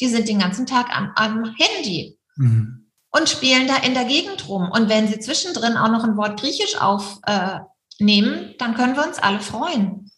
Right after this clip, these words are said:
Speaker 1: Und ja, also ich bin aus allen Wolken gefallen. Ich habe natürlich gedacht, kein einziges Kind spielt am Handy. Aber ich war natürlich auch wahrscheinlich super altmodisch. Und ich glaube, dass, dass wir uns da schon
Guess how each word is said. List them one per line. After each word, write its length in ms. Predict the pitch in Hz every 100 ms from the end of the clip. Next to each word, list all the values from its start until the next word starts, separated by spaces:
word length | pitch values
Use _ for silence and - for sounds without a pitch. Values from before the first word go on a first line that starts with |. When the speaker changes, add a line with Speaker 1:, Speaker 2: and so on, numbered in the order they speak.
| _ _ _ _ _ -
Speaker 1:
Und 500 | 233 233 226 226 - - _ _ _ _ _ _ _ _ _ _ _
ja, 180 | 208 240 440 185
also 160 | 202
ich 140 | 208 -
bin 140 | 269
aus 200 | 220 214
allen 280 | 196 196 175
Wolken 280 | 196 - 381
gefallen. 380 | 269 196 185 190
Ich 80 |
habe 100 | 202
natürlich 320 | 196 196 202 -
gedacht, 340 | 180 185 -
kein 180 | 190 185
einziges 440 | 226 233 - 208
Kind 220 | - 202
spielt 300 | 208 208 190
am 160 | - 180
Handy. 560 | 185 180 165 160 160 _ _ _ -
Aber 180 | 202
ich 100 | 202
war 140 | 202 220
natürlich 360 | 220 220 214
auch 140 | 208 202
wahrscheinlich 420 | 196 190 196 190
super 280 | 226 202 160
altmodisch. 680 | 196 415 202 151 76 - - _ - _ _ _ -
Und 480 | 214 220 220 220 226 - _ _ _ _ _ _ _
ich 200 | - -
glaube, 380 | - 220 269 320 311
dass, 300 | 277 277 - - - _ _
dass 220 | 254 247
wir 100 | 247
uns 200 | 220 254
da 140 | 247 240
schon 340 | - 269 277